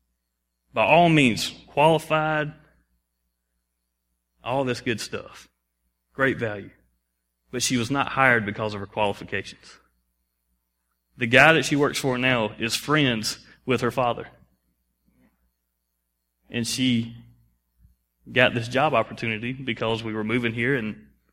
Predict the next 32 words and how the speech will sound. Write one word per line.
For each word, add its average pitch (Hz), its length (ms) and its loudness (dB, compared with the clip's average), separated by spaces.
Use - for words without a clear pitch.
she 107 200 -8
had 104 140 0
a 104 40 -2
connection. - 520 -8
It 120 80 -4
was 110 220 -2
all 107 260 0
in 107 80 -2
who 107 140 -8
she 107 160 -8
knew. 110 240 -8
Regardless 139 460 6
of 160 60 0
how 165 140 8
qualified 151 540 6
she 127 140 -2
was, 107 480 -2
she - 180 -2
had 139 140 4
a 127 60 2
connection. - 580 -4
And 120 100 -6
it 113 80 -4
became 113 300 -6
about 107 220 -6
who 123 100 -4
you 107 160 -4
knew 107 260 -10
and 107 140 -14
who 110 80 -8
you 101 160 -8
know. 101 220 -14